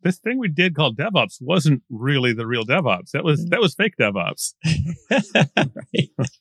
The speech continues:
Speaker 1: So, yeah, I, I guess I started by just having my fingers in all the pieces, all the, all the parts of the, the system. And, uh, over time, I, I ta-, I specialized. Uh, I now focus more on back end when I'm coding. But yeah, I definitely touched everything. And so that's kinda how I got my,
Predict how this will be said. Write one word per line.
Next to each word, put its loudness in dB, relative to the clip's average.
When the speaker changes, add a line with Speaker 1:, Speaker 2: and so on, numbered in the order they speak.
Speaker 1:
So, 2
yeah, 0
I, 2
I 0
guess 2
I 4
started 0
by 2
just -4
having 2
my 2
fingers 2
in -8
all 2
the 2
pieces, 0
all 6
the, 2
all 2
the -4
parts 0
of -4
the, 2
the 0
system. -2
And, 0
uh, -4
over 4
time, 0
I, 0
I 0
ta-, -4
I 2
specialized. 0
Uh, -2
I -4
now -2
focus 0
more 2
on 2
back -2
end 0
when -2
I'm 2
coding. 0
But 0
yeah, 2
I 2
definitely 0
touched -2
everything. -2
And -6
so -8
that's 0
kinda -2
how 0
I 0
got 0
my, 0